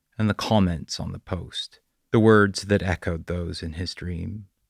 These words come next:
He paused near a cherry tree that had grown out over the lane.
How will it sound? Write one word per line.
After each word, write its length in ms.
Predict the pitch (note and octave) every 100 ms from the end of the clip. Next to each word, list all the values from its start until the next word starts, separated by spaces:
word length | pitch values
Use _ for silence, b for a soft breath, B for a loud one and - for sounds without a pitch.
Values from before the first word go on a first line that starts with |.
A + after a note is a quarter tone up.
| _ _ _ _ _ _ _ _ _ _ _ _ _ _ _ _ _ _
He 80 | A2+
paused 400 | - A2+ G#2+ -
near 160 | G2+ F#2
a 80 | F2+
cherry 340 | - G2 G2
tree 300 | - D#2+ D#2+
that 160 | - E2+
had 140 | F2+
grown 320 | F#2+ F2 E2+
out 240 | F2 E2+ E2+
over 180 | -
the 80 | F2
lane. 400 | E2+ E2+ E2 E2+